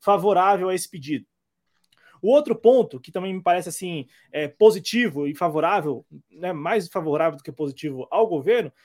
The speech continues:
além deste do relacionamento e tal, é que o, o presidente Lula, ao tomar essa decisão, ele agrada não só a sua base, como também, como estamos aqui comentando,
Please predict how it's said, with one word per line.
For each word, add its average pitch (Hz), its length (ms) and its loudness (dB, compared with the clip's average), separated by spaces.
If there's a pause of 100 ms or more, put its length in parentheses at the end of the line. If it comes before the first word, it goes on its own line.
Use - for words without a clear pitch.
(140)
além 160 300 -4
deste 180 300 0
do 151 140 -8
relacionamento 165 1040 -4
e 127 40 -20
tal, 208 360 0 (600)
é 262 160 0
que 214 460 -6 (520)
o, 196 760 0
o 165 100 -10
presidente 233 480 2
Lula, 190 400 -4 (320)
ao 170 160 0
tomar 214 300 0
essa 240 140 -6
decisão, 165 640 -2 (240)
ele 220 260 4
agrada 185 640 0 (800)
não 247 220 -2
só 233 200 0
a 214 40 4
sua 214 180 -2
base, 220 380 -2
como 247 220 -6
também, 240 380 -4 (400)
como 202 180 -2
estamos 190 300 -6
aqui 190 140 -14
comentando, 220 580 -4